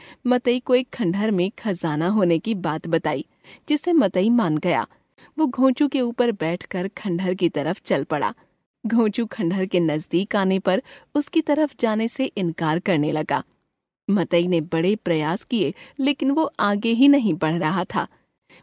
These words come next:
मतई नीचे उतरकर अकेले खंडहर की तरफ जाने लगा, तो घोंचू ने जाकर पीछे से उसके कपड़े पकड़ लिए।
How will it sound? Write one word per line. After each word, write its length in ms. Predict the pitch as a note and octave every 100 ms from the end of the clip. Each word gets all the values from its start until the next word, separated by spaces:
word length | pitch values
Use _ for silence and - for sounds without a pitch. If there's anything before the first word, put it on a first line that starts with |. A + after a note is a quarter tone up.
| -
मतई 340 | C#4+ E4 E4+
नीचे 320 | C#4 A3+ -
उतरकर 580 | C#4 B3+ G#3+ G#3 A3 B3 - - -
अकेले 380 | C#4+ C4+ C4 D4
खंडहर 460 | - B3 A#3 A#3+
की 160 | B3+ F#3
तरफ 300 | D#3+ E3 -
जाने 260 | G3 E3 D#3
लगा, 320 | D#3 D3+ C#3 - _ _ -
तो 100 | G3+
घोंचू 420 | E3+ F3 D3 G3
ने 160 | G3+ D#3
जाकर 460 | - D3+ F#3 B3 - - _
पीछे 320 | B3+ A#3+ D4+
से 120 | -
उसके 320 | G#3+ D#3+ - B3
कपड़े 380 | - - D#3+
पकड़ 360 | - G3+ - D#3
लिए। 280 | D#3+ D3+